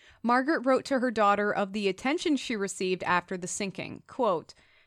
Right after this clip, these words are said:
"After being brine, salted, and pickled in mid-ocean, I am now high and dry. I have had flowers, letters, telegrams, people until I am befuddled.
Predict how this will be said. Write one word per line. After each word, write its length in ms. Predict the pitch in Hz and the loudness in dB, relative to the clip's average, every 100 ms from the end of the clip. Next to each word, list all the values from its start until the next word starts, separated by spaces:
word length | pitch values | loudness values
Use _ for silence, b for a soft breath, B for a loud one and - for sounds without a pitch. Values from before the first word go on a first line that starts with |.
| - | 0
"After 280 | 214 285 285 | 0 2 2
being 280 | 311 262 | 2 2
brine, 460 | 175 196 240 339 359 | 2 4 6 6 2
salted, 480 | - 311 339 330 359 | 2 4 4 4 2
and 160 | 349 | 2
pickled 320 | - 381 359 294 | 0 0 2 2
in 180 | 285 | 2
mid-ocean, 600 | 285 339 311 262 - 175 | 2 4 4 2 -2 -4
I 160 | 165 185 | 0 0
am 100 | 214 | 2
now 240 | 240 262 | 4 4
high 260 | 190 202 254 | 4 2 2
and 180 | 311 285 | 2 0
dry. 500 | 233 214 190 156 143 b b b | 2 2 2 -2 -4 b b b
I 100 | - | 4
have 80 | 370 | 6
had 220 | 370 349 | 6 4
flowers, 720 | - 311 349 311 220 160 135 - b b | 2 4 6 8 4 0 -4 -14 b b
letters, 460 | 220 277 330 359 - | -2 0 2 0 -2
telegrams, 920 | 277 311 320 277 294 294 294 285 - - | 0 2 2 0 0 0 0 -4 -6 -12
people 460 | - 302 311 311 277 | -4 -4 0 2 2
until 480 | 254 247 285 277 277 | 2 -2 0 0 2
I 180 | 247 | 2
am 160 | 254 247 | 0 -2
befuddled. 760 | 233 214 - 254 208 175 156 | -4 -8 0 2 4 2 -2